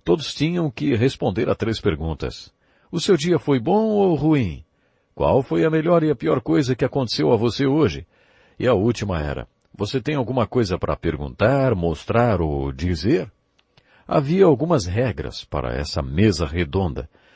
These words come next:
Se alguém tivesse alguma coisa para mostrar, deveria colocar essa coisa embaixo da cadeira.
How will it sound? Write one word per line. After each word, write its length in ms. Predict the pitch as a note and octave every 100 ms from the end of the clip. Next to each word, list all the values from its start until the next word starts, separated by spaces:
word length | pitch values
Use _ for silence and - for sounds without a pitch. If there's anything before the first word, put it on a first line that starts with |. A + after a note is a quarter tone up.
| _ _
Se 160 | - G3+
alguém 260 | A2+ G2+
tivesse 460 | G2+ F#2 C#2 D2+ -
alguma 320 | C#2 D#2+ E2
coisa 400 | - G2+ E2+ C2+
para 300 | - C2+ B1+
mostrar, 540 | C#2 F#2 F2+ - A2+ A#2+
deveria 400 | C3 G#2 A#2 C3
colocar 420 | C#3 A2 - G#2+
essa 240 | A2 F#2+
coisa 300 | - G2+ G#2
embaixo 520 | B2 C2 C#2 D2 -
da 120 | E2+ E2+
cadeira. 500 | E2 C2 C2 B1